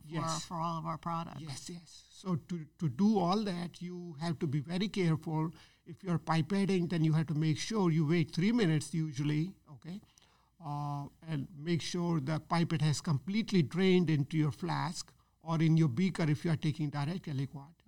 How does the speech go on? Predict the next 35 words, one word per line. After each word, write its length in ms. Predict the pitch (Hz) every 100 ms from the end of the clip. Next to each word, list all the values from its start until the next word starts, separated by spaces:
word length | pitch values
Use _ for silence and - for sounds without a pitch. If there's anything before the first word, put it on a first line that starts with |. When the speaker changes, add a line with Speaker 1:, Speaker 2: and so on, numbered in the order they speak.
| 165
Speaker 2:
okay? 220 | - 185 _ _ _ _ _ 190 156 160
And, 180 | 165 160
uh, 80 | 156
it's 220 | 196 208 -
a 80 | 147
skill 320 | - - 262
you 240 | 233 185
acquire, 800 | 160 160 - 156 175 202 180 156 160 - _
or, 180 | 175 - -
you 160 | 202
know, 240 | 185 160 -
uh, 220 | 160 156 139 _ _ _
you 160 | 180 175
know, 200 | 151 151
uh, 220 | 160 160 170
Speaker 1:
It's 100 | 170
an 60 |
Speaker 2:
over 100 | 285
Speaker 1:
art 100 | 370
form. 400 | - 226 190 156 -
Speaker 2:
Yeah, 540 | 156 147 190 202 143 120 147
right. 320 | 180 202 160
It's 200 | 175 -
an 100 | 175
art 260 | 175 262 -
form. 180 | 151 - - -
That's 200 | 196 -
what 140 | 208
it 120 | 226
is. 200 | 320 156
It's 220 | 156 165 196
a 60 |
skill. 380 | 147 - 254 127 - _ _ _ _ _ _
And, 320 | 165 160 151 160
uh, 220 | 147